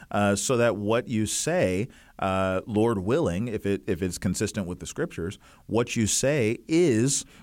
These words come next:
what He is saying through you to your people. Um, so, yeah, to say, "I'm not gonna do any notes, I'm just gonna rely on the Holy Spirit,"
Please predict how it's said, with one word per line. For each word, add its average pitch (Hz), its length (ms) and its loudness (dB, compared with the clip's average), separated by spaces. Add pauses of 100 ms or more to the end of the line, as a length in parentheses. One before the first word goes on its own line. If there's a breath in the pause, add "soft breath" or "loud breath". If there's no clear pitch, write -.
(100 loud breath)
what 117 220 0
He 170 400 0
is 127 160 2
saying 104 440 2
through 147 280 -2
you 95 260 0
to 110 180 -6
your 107 220 0
people. 120 520 -10 (400 loud breath)
Um, 104 500 0
so, 120 460 2
yeah, 156 220 2
to 110 120 -4
say, 147 500 0
"I'm 107 200 -6
not 127 160 -2
gonna 117 160 0
do 107 180 0
any 110 140 0
notes, 101 260 0
I'm 101 100 -4
just 98 140 -4
gonna 98 160 -2
rely 92 300 -2
on 95 80 -4
the 90 80 -6
Holy 92 240 -2
Spirit," 101 460 -4